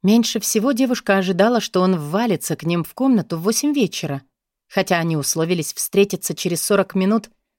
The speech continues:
на поле для физической подготовки. Кевин планировал пригласить ее в гости, на самом деле взломать кабинет отца.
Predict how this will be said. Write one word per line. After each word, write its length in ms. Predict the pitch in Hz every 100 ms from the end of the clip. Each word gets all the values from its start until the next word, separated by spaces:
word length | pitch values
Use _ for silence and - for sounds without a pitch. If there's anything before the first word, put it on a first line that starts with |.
| _
на 120 | 190 196
поле 300 | 269 269 151
для 160 | 165
физической 580 | - 190 208 - 208 233
подготовки. 800 | - 220 208 185 165 - - 135 _ _ _ _ _ _ _ _
Кевин 560 | - 220 254 233 226 208
планировал 640 | 175 175 190 220 185 180
пригласить 640 | - 170 151 175 220 208
ее 160 | 180 156
в 80 | 139
гости, 580 | 151 160 - - 208 - _ _ _ _
на 140 | 180
самом 420 | 170 170 151 185 190
деле 240 | 233 240
взломать 560 | 202 202 185 143 147 -
кабинет 420 | 202 214 185 220
отца. 420 | 240 - 160 135